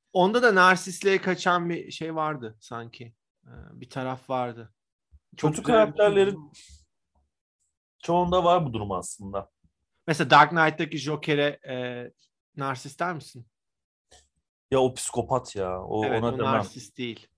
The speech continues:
Speaker 2: O, o narsist de onun çünkü kimliği, kişiliği çok ön planda değil dikkat edersen.
Speaker 1: Çok
Speaker 2: Hani
Speaker 1: kendini sevdiğinden de şüphelerim var. Belki de kendinden
Speaker 2: Evet.
Speaker 1: nefret bile ediyor olabilir.
Speaker 2: Olabilir. O şey yani, onun herhalde egosal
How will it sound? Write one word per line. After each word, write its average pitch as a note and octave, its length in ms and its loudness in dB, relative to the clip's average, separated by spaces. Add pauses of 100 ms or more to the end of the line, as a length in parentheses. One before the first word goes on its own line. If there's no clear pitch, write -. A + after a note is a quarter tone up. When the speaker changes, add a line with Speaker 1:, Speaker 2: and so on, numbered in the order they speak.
(160)
Speaker 2:
O, B2 460 4
o C3 100 2
narsist C#3 440 2
de F#3+ 40 4
onun E3 320 4
çünkü F3 380 -4
kimliği, D#3 440 2
kişiliği E3 480 -2
çok E3 220 0
ön D#3+ 160 2
planda D3+ 400 2
değil D3 220 0
dikkat G#2+ 220 -4
edersen. G2+ 520 -6 (280)
Speaker 1:
Çok A3 140 4
Speaker 2:
Hani A3 80 -2
Speaker 1:
kendini G3 340 4
sevdiğinden F3+ 1040 2
de F3 80 0
şüphelerim D#3 560 -4
var. A2 140 -4
Belki C3+ 400 0
de D3 60 -8
kendinden D3 360 6
Speaker 2:
Evet. D3+ 100 -4
Speaker 1:
nefret C#3+ 320 -6
bile C#3 140 -2
ediyor B2+ 220 -2
olabilir. A2 500 -10 (380)
Speaker 2:
Olabilir. A#2+ 480 2
O A#2+ 320 4
şey D3+ 320 4
yani, A2+ 260 4
onun E3 420 2
herhalde E3 540 6
egosal D#3+ 600 4